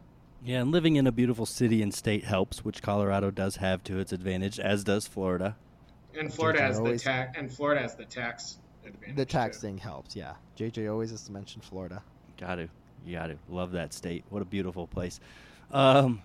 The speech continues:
Speaker 1: I wonder if they have a Total Beverage down there. I hope so, 'cause I need someone to deliver <laughs> my booze. But everybody knows Total Beverage in Westminster and Thornton, right?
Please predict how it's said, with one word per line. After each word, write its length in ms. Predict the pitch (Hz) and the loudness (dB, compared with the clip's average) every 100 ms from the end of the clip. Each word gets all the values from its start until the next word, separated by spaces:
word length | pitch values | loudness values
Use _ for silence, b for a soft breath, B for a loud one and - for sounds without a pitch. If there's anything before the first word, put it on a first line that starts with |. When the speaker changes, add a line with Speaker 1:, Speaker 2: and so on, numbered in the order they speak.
| - | -4
Speaker 1:
I 60 | |
wonder 240 | 113 147 143 | 0 4 4
if 80 | |
they 100 | 123 | 6
have 100 | 131 | 4
a 40 | 107 | 4
Total 240 | 120 110 | 4 4
Beverage 340 | 101 101 95 92 | 6 4 2 0
down 220 | 90 90 | -4 -2
there. 160 | 87 | -4
I 80 | 90 | -4
hope 240 | 90 98 - | -2 -4 -2
so, 160 | 82 | -2
'cause 120 | 87 | 0
I 80 | 92 | 0
need 160 | 98 95 | 0 -2
someone 320 | - 113 107 | -4 -2 -4
to 80 | 110 | -6
deliver 640 | 101 87 101 120 120 120 110 | -10 -6 0 4 6 4 4
<laughs> 20 | |
my 320 | 110 110 107 | -2 0 0
booze. 460 | 98 92 123 135 101 | 0 2 6 8 6
But 120 | 107 | 2
everybody 360 | 139 151 156 139 | 4 6 6 6
knows 260 | 131 131 | 4 2
Total 240 | - 120 113 | 4 4 6
Beverage 400 | 110 107 110 104 | 6 6 4 2
in 140 | 107 | 0
Westminster 600 | 101 - 104 104 - 104 | 0 -2 -4 -4 -2 -4
and 260 | 101 95 98 | -2 -4 -4
Thornton, 380 | 101 95 87 | 0 0 -2
right? 220 | 87 98 | 0 0